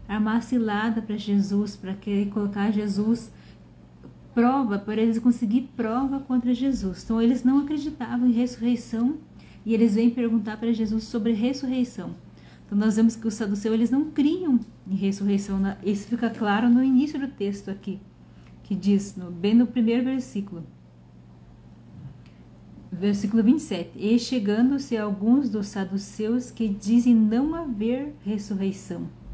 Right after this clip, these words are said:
Então, eles não acreditavam em ressurreição e vieram fazer pergunta para Jesus sobre ressurreição. Então, aqui nós vemos que eles estavam querendo fazer uma pegadinha para Jesus, porque eles queriam, de todo jeito, né, incriminar Jesus.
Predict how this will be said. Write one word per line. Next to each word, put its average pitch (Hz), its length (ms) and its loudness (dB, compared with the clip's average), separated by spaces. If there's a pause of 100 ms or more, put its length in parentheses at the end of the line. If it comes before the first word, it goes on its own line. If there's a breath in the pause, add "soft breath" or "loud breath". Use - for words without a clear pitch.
(560 loud breath)
Então, 214 120 0
eles 240 200 6
não 254 100 8
acreditavam 254 720 -2
em 247 40 0
ressurreição 240 800 -2 (320 loud breath)
e 226 100 4
vieram 214 300 2
fazer 233 320 2
pergunta 226 440 2
para 220 200 -4
Jesus 220 340 -2
sobre 233 320 -4
ressurreição. 240 800 -2 (1080)
Então, 190 120 -8
aqui 190 200 0
nós 208 240 4
vemos 226 280 2
que - 120 -6
eles 220 140 -2
estavam 202 220 -4
querendo 208 360 0 (160)
fazer 240 160 0
uma 240 80 4
pegadinha 269 560 -2
para 277 180 -6
Jesus, 226 640 -4
porque 196 120 -6
eles 214 200 2
queriam, 247 420 2 (480 loud breath)
de 208 80 -4
todo 233 320 0
jeito, 240 300 0
né, 240 100 4
incriminar 240 800 2
Jesus. 196 520 -4